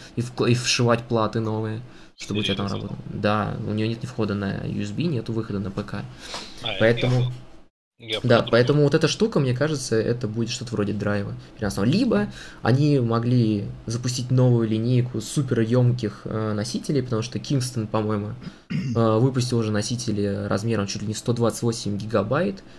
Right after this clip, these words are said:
Speaker 1: такие маленькие. Так что это, это, это лучше, чем диски, в любом случае, я считаю.
Speaker 2: Ну.
Speaker 1: Серьезно.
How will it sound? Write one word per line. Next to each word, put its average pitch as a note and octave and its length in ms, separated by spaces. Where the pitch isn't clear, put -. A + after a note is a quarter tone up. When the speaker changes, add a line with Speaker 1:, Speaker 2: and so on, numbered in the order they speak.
Speaker 1:
такие A#2 320
маленькие. G#2+ 540
Так A#2+ 140
что A#2 560
это, A3+ 200
это, D3 480
это D3+ 200
лучше, C#3 200
чем G2+ 180
диски, G2+ 360
в - 60
любом G#2 200
случае, F2+ 360
я F#2+ 80
считаю. - 260
Speaker 2:
Ну. D4+ 380
Speaker 1:
Серьезно. - 440